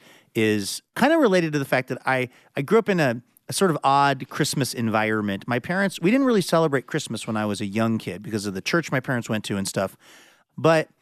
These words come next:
over time, we started to, we had stockings, and then we would put some presents in there.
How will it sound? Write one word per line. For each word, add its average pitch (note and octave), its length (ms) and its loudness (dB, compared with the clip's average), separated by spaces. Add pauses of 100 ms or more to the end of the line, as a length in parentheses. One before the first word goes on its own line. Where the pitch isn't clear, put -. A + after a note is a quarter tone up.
(260)
over A3 280 4
time, D#3 580 2
we C3 120 -2
started C#3 520 0
to, A#2 600 -2
we A#2+ 160 -4
had C3+ 160 0
stockings, E3+ 880 -2
and B2+ 120 -2
then B2 120 0
we A#2+ 100 0
would A2+ 260 -2 (120)
put C#3+ 160 -4
some C3 220 -2
presents B2+ 420 0
in G#2+ 140 0
there. C3+ 400 2